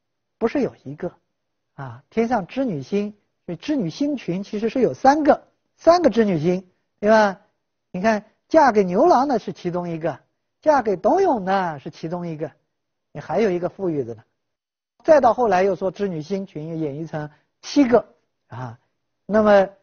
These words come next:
这个，呃，嫁给董永的这个呢，就是最小的那个，啊，小七，啊，排第七的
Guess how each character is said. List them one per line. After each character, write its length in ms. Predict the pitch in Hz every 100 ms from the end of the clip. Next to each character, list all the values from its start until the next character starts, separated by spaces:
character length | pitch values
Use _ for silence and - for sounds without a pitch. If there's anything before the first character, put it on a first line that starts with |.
| _ _ _ -
这 180 | 240
个， 520 | 190 196 175 156 143 135 _ _ _ _ _ _
呃， 460 | - 139 131 127 127
嫁 260 | - 220
给 140 | 175 170
董 220 | 180 262
永 120 | 247
的 80 | 185
这 120 | 202
个 80 | 196
呢， 220 | 180 170 - _ _ _
就 120 | - 165
是 220 | - 143
最 300 | - 359 285
小 300 | - 180 117
的 100 | 135
那 160 | 220
个， 100 | 175 - _ _ _ _ _
啊， 360 | _ 110 104 104 _ _ _ _ _
小 180 | - 180
七， 400 | - - 277 269 _ _ _ _ _
啊， 400 | 147 175 156 - -
排 180 | 196
第 160 | 202 208
七 220 | - 240
的 140 | 208